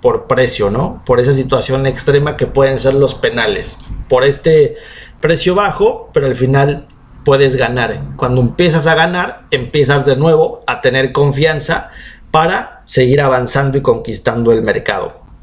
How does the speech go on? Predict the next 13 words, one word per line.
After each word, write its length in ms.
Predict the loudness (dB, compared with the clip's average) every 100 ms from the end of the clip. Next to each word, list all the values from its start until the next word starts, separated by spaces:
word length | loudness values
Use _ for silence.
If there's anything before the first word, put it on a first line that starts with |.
| -20 -20 -20 -20 -20 -20 -20 -20 -16 -16 -18 -20 -20 -20 -16
¿Qué 100 | -8
tiene 240 | -4 -2
que 140 | -2
pasar 400 | -4 -4 -2 -4
aquí 260 | -4 -2 0
o, 60 | 0
o 240 | 0 0
cuál 160 | 0 0
es 100 | 0
el 140 | -2
mensaje 680 | -2 -2 -2 -2 0 2 2
puntual 460 | 0 -4 0 0 0
aquí 520 | -2 -2 -2 -4